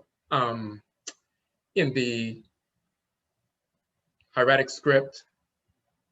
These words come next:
cursive script is written in this fashion. In the Demotic script, it's still a version of the open mouth, but this is the lowercase r,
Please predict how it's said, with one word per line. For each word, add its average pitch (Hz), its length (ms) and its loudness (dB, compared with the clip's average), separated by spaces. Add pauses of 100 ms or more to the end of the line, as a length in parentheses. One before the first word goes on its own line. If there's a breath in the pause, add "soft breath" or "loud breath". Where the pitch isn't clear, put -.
(800)
cursive 139 360 0
script - 520 0 (460)
is 113 140 -12
written 113 220 -4
in 107 100 -6
this 120 200 -4
fashion. 120 680 0
In 156 80 -4
the 120 80 -4
Demotic 117 420 -2
script, - 460 -2 (480)
it's 101 120 -8
still 123 260 0
a 110 60 0
version 117 420 2
of 110 240 -4
the 120 80 -4
open 123 300 -4
mouth, 117 340 -2 (760)
but 113 160 0
this 135 180 0
is 113 140 -6
the 113 100 -2
lowercase 113 960 0 (320)
r, 143 520 4